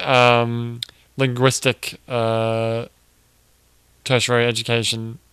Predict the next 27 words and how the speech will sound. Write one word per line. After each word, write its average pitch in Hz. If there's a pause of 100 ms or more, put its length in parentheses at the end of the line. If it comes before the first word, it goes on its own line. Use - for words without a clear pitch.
(140)
really 120
does 110
me 113
a -
disservice 110
'cause 117
I 110
can't 170
stop -
arguing 113
semantics. 107 (800)
Anyway, 101 (400)
not 147
that 208
I'm, 240
I'm 233
not 302
a 311
grammar 302
Nazi. 123
No, 151
I'm 120
not 139
a 214
grammar 214
Nazi. 190
I, 139